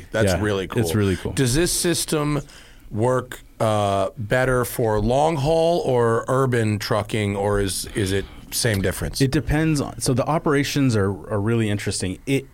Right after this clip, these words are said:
Speaker 2: it will work on long haul. The, our system right now is scaled with about two hundred kilowatt hours of energy. We wanted to make sure we,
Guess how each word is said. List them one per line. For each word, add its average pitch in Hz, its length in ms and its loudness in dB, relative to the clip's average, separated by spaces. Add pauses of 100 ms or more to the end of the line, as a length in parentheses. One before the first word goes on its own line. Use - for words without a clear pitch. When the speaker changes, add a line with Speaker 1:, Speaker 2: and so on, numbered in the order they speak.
Speaker 2:
it 135 180 0
will 143 240 2
work 139 280 0
on 117 160 2
long 104 240 2
haul. 104 380 2 (560)
The, 123 280 2
our 131 120 4
system 139 400 0
right 110 140 2
now 110 200 2
is 101 80 0
scaled 98 440 0
with 98 260 0
about 104 300 0
two 120 160 0
hundred 110 220 2
kilowatt 98 340 2
hours 92 240 2
of 90 140 -2
energy. 87 480 0
We 98 160 0
wanted 104 180 2
to 101 60 2
make 101 180 2
sure 101 240 0
we, 92 180 -2